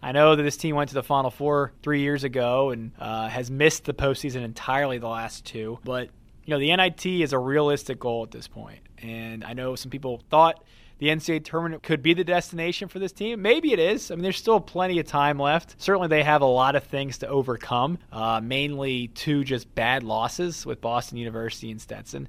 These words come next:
But can they get to seventeen, eighteen wins and, and get in that N I T? And I don't know. I mean, the way par-, the way parity is in college basketball this year, we could have some seventeen, eighteen win Power Five teams get in as an at-large. You don't know. Again,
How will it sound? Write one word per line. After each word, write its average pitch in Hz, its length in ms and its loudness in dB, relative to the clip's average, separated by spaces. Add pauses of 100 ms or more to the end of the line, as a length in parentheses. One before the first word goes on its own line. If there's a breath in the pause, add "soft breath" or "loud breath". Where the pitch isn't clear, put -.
But 123 340 0
can 170 140 -4
they 170 100 0
get 151 280 -4
to 202 100 -4
seventeen, 185 680 0
eighteen 170 480 -4
wins 185 460 -4
and, 120 160 -10
and 120 180 -10
get 139 160 -4
in 135 80 -16
that 139 140 -10
N 143 160 -8
I 139 120 -8
T? 156 440 -6
And 113 160 -10 (200)
I 120 120 -4
don't 147 100 -2
know. 117 240 -6
I 123 40 -14
mean, 135 100 -8
the 143 60 0
way 170 180 6
par-, 175 320 0
the 156 80 -4
way 175 220 0
parity 175 460 0
is 165 120 -2
in 147 80 -10
college 151 320 -6
basketball 127 500 -4
this 127 220 -8
year, 135 260 -6 (540 soft breath)
we 180 100 2
could 254 220 4
have 233 220 4
some 143 180 -6
seventeen, 139 500 0
eighteen 127 540 -8 (100)
win 131 360 -6
Power 139 400 0
Five 123 340 -6
teams 120 320 -14
get 120 140 -10
in 123 100 -12
as 110 100 -16
an 110 60 -14
at-large. 107 520 -12
You 147 100 -4
don't 139 200 2
know. 131 340 -2
Again, 131 500 0